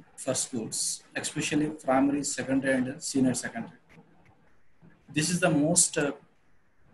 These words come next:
important tool. Now we are facing the, so many problems regarding this one, online teaching.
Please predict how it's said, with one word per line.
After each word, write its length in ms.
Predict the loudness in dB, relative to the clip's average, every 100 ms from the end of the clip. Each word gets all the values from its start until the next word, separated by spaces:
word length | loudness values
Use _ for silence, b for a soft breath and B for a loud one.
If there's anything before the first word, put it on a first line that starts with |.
| _
important 540 | -4 2 4 4 0 -4
tool. 280 | -4 -4 -4 -2
Now 180 | 2
we 140 | 2 2
are 80 | 2
facing 400 | 0 -4 -2 -2
the, 80 |
so 260 | -2 0 2
many 220 | 4 2
problems 560 | 0 -4 -8 -6 -8 -8
regarding 420 | -2 0 2 0
this 220 | -2 -4
one, 160 | -4 0
online 400 | 2 4 4 4
teaching. 380 | -2 -8 -16